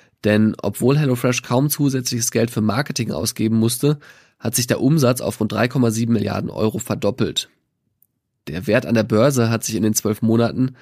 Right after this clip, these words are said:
sogar mehr als verdreifacht. HelloFresh ist da inzwischen mehr als zehn Milliarden Euro wert und gilt sogar als Kandidat für den Börsenindex dax. Das, das ist natürlich schon eine ziemlich irre Geschichte.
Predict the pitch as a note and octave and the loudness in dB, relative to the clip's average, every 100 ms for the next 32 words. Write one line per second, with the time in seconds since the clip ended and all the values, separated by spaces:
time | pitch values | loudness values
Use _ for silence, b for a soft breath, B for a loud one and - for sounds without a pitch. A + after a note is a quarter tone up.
0 | B B B - G#2 G#2+ A2 A2+ F2+ - | B B B -6 0 2 2 0 -4 -4
1 | F#2+ - A2+ C#3+ A2 C#3 - - A2 A#2 | -4 0 0 2 0 -2 -4 -6 -6 -4
2 | A2+ A#2 A#2+ G2+ F2+ - A#2+ A#2+ A2 D2+ | -4 -4 -4 -4 -4 -4 -2 0 0 -2
3 | - - - B2 B2 G#2+ G#2+ A2 A2 - | -8 -4 2 4 4 2 -2 -2 -2 0
4 | B2 A2 G2+ G#2 A#2 - b b b b | 2 2 0 0 0 -4 b b b b
5 | _ - G2+ B2 C3 A#2+ G#2 F#2+ F#2+ - | _ -6 0 2 2 0 0 0 -2 -4
6 | G#2+ A2 G2+ G2+ B2+ - G#2+ F#2+ A2 - | -2 0 2 0 -2 -4 -2 0 0 -2
7 | E2+ F#2+ - - - - - _ _ _ | -6 -6 -8 -8 -6 -6 -8 _ _ _
8 | _ _ - b b b b - A2 - | _ _ -20 b b b b -4 -2 0
9 | C#3+ - - - A2+ A#2 A2 A2 A2+ G#2+ | 0 -4 -12 -10 -2 0 0 0 -2 -2
10 | - C3+ B2 A2+ A#2 A2 G#2+ C#3 - A#2+ | 0 0 0 -2 -2 0 0 0 2 0